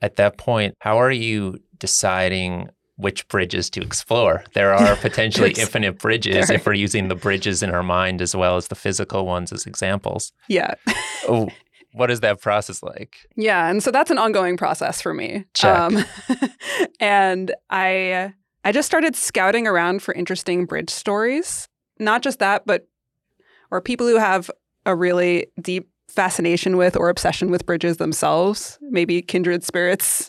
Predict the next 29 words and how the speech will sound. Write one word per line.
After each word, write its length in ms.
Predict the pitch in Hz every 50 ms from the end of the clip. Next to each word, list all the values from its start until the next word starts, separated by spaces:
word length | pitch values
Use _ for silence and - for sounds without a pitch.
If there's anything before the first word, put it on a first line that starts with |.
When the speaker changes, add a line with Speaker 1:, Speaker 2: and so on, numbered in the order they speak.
| - -
Speaker 2:
if 140 | 226 208 -
you 100 | 226 214
will. 180 | 208 214 226 - -
Speaker 1:
Yes. 360 | 98 95 90 82 - - - - - - - - -
Speaker 2:
And 180 | - 190 190 190
so 520 | - 214 196 190 175 175 175 175 170 190 - _ _ _ -
the 60 | 202
more 160 | 208 226 247
I 60 | 262 240
was 140 | 226 180
researching, 560 | 175 180 180 - 190 180 170 - 165 165 165 165
the 80 | 170
more 180 | 170 175 170 170
I 40 | 165
realized 520 | 170 170 165 160 160 156 156 156 165 -
that 320 | - 160 151 147 - - _ _ _ _ _
the 100 | 190 180
podcast 520 | - - 175 175 175 - 180 175 175 -
was 100 | 180 165
gonna 160 | - 175 170
take 160 | 170 - 175 -
the 80 | 180
shape 320 | 170 - - 175 170 - 160
of 220 | 160 156 - 160
not 400 | 170 180 180 180 185 190 - _ _ _ _ _ _ _ _ _ -
individual 520 | 202 196 185 175 185 185 180 180 180 - -
episodes 440 | - - 180 - - 180 180 175 180
about 220 | - 170 165 -
individual 600 | - 175 170 170 160 165 - 160 156 151 156 -